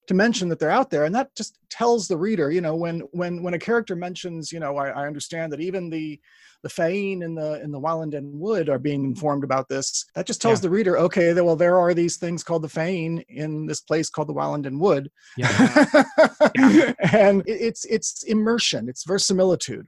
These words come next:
Speaker 1: right? It's,
Speaker 2: Hmm.
Speaker 1: it's the, the idea through dribs and drabs that this is a larger world that you are just visiting a portion of.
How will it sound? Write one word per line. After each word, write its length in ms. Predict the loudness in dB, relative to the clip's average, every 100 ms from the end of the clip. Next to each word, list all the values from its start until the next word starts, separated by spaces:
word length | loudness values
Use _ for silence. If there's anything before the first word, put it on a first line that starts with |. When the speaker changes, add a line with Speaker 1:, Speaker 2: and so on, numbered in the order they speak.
| -10
Speaker 1:
right? 280 | -6 -6 -6
It's, 360 | -8 -4 -6 -4
Speaker 2:
Hmm. 320 | -2 -2 -4 -2
Speaker 1:
it's 220 | 0 0 2
the, 240 | 0 0
the 260 | -2 -4 -6 -8
idea 920 | -6 -6 -6 -10 -8 -4 -4 -4 -8 -10
through 180 | -12 -8
dribs 280 | -6 -6 -8
and 120 | -8
drabs 560 | -8 -6 -8 -8 -10
that 140 | -12 -12
this 180 | -10 -10
is 140 | -8
a 80 | -6
larger 440 | -4 -4 -4 -8
world 480 | -8 -4 -4 -4 -8
that 140 | -14 -16
you 200 | -12 -10
are 140 | -10
just 340 | -10 -12 -14 _ -20 _ -14
visiting 420 | -8 -8 -8 -12 -14
a 60 |
portion 420 | -14 -14 -14 -14
of. 300 | -18 -20 -20